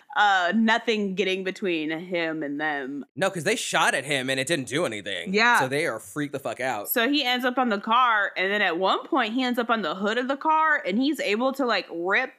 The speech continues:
Speaker 1: the worst cop's head off through the car and shit. It's crazy. It's actually a really cool scene. Uh, but he beheaded that nigga, and the other one tries shooting him and it doesn't work. And they try, they have a whole little shootout moment. He, like,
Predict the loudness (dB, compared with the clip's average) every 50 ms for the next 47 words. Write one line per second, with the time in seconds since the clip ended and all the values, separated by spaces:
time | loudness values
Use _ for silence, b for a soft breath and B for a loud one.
0 | _ _ -12 -6 -2 0 0 2 2 2 2 2 0 -2 0 2 4 4 4 2
1 | 0 -4 -12 -14 -12 -12 -14 -16 _ -10 -2 2 2 4 4 2 2 0 -2 -4
2 | -4 -4 -4 -4 -2 0 2 2 4 4 2 2 0 -2 -4 -4 -4 -2 -2 -4
3 | -6 -6 -2 0 0 0 2 0 -2 -2 0 0 -2 -2 -2 -4 -2 -2 -2 -4
4 | -6 -6 -6 -6 -6 -6 -6 -6 -6 -4 -4 -6 -8 -10 B B B B B B
5 | B B B 0 2 4 4 4 4 4 6 6 6 6 4 2 2 2 2 2
6 | 2 0 0 0 0 -2 -2 -2 -4 -4 -6 -6 -6 -4 -4 0 0 2 2 4
7 | 4 4 2 4 4 4 4 2 0 0 0 2 2 4 4 4 4 4 2 2
8 | 2 0 2 2 2 2 2 2 2 2 0 0 -2 -6 -14 _ _ _ -2 0
9 | 2 2 4 4 4 4 4 4 2 2 2 2 0 0 -2 -4 -6 -14 _ _
10 | _ _ -2 2 2 2 4 4 2 2 4 4 2 4 4 4 4 4 4 4
11 | 4 4 4 4 2 2 0 0 2 4 4 4 4 4 4 4 4 4 4 4
12 | 4 4 2 2 2 2 4 4 4 2 2 -2 -8